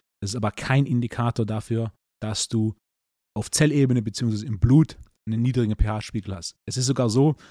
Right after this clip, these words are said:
dass es zwei primäre Mechanismen gibt, über die der Körper einen Säurebasenhaushalt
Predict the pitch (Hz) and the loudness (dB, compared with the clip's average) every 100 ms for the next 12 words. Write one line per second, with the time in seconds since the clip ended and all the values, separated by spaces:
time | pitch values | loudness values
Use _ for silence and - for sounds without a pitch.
0 | - - 113 110 - 127 143 - - 143 | -20 -6 -6 -4 -4 -2 6 6 6 2
1 | 131 120 120 113 135 - 131 120 131 - | 0 0 -2 -4 -4 -4 -4 -4 -8 -8
2 | 127 113 104 120 117 - 135 139 120 101 | -4 -4 -4 -6 -6 -4 -6 -2 -2 0
3 | 110 104 104 131 117 101 123 - 120 120 | 0 0 -4 -4 -2 -2 -2 -2 -4 -6